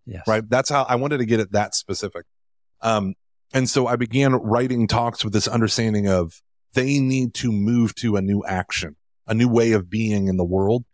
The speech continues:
Speaker 2: not just new mental concepts. Uh, formation, not just information, way of life, right? And life of discipleship, right? We talk about a whole lifetime of discipleship is your goal because Jesus is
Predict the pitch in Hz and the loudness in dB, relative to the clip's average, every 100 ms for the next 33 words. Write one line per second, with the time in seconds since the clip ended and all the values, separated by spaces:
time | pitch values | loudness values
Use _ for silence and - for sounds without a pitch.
0 | _ 113 117 120 123 - 110 101 92 87 | _ -2 -2 0 -2 0 0 0 -2 -4
1 | - 92 85 - - - - _ _ _ | -4 -4 -6 -12 -12 -16 -16 _ _ _
2 | _ 98 85 - 185 170 110 107 113 101 | _ -4 -2 2 2 4 0 -2 0 0
3 | 104 104 107 110 104 87 78 - 90 90 | 0 -2 -2 -4 -4 -4 -4 -6 -10 0
4 | 123 170 170 139 127 98 104 87 113 - | 2 2 0 0 0 0 0 0 -4 -6
5 | _ _ _ _ 107 98 117 - 107 104 | _ _ _ _ 0 0 0 -4 -2 0
6 | 101 104 123 - 107 101 - 110 - 95 | 2 2 2 0 0 0 0 -2 -2 -6
7 | - 87 92 95 98 90 80 - 147 165 | -6 -4 -4 -2 -4 -2 -4 -2 0 4
8 | 151 135 135 123 113 98 95 104 98 92 | 4 4 0 -2 -2 -2 -4 -4 -4 -8
9 | - 92 _ _ _ 98 92 85 95 110 | -8 -10 _ _ _ -4 -4 -2 0 0
10 | 220 - _ _ 123 120 104 95 117 139 | -2 -4 _ _ -2 0 0 -2 0 2
11 | 131 117 - 117 110 95 | 2 0 0 0 0 0